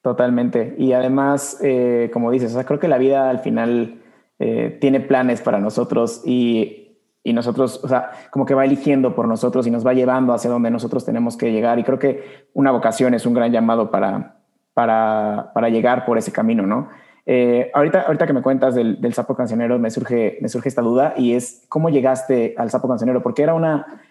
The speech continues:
una peña, no sé si ahorita, pero bueno, en ese entonces sí era una peña importante para la trova, ¿no?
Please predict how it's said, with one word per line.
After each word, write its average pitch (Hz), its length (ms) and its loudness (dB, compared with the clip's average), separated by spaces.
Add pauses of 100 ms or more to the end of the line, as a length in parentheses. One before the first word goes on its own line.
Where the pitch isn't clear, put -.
(360)
una 160 240 2
peña, 175 480 2
no 180 140 2
sé 196 120 2
si 185 140 4
ahorita, 156 400 2
pero 147 160 4
bueno, 139 180 4
en 143 80 2
ese 147 140 0
entonces 143 640 0
sí - 120 -2
era 143 140 4
una 143 240 2
peña 139 200 2
importante 127 440 0
para 113 240 0
la 107 400 0
trova, 131 300 4
¿no? 151 340 -2